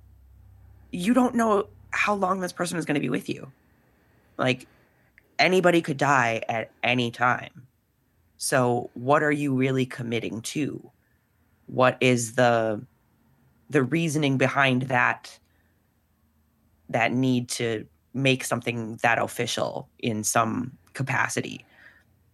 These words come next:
rather than just saying, "We're a couple"? 'Cause, like, you have Rick and Michonne, who everybody understands are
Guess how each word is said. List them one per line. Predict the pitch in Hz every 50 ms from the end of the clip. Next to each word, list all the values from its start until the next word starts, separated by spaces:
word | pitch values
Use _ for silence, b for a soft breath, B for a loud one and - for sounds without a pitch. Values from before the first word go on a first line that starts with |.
| _ _ _ _ _ - - 135
rather | 131 143 139 135 139 131
than | 131 127 123
just | 117 120 117 -
saying, | - 123 123 123 120 120 117 113 113 - _ _ _
"We're | - 123 123 -
a | -
couple"? | - - - - - - - - B B B B B B
'Cause, | - 143 135
like, | 151 143 139
you | 160 160
have | 151 147 135 131 - _ _ _ -
Rick | 180 185 180 185
and | 165 143
Michonne, | 135 131 - 170 165 139 123 120 117 113
who | 123 135 123 127
everybody | - - 127 135 139 135 135 127 123 -
understands | 123 123 120 120 - - - 131 123 123 120 117 - - - -
are | 113 110 113 110 107 107 104 101 110 110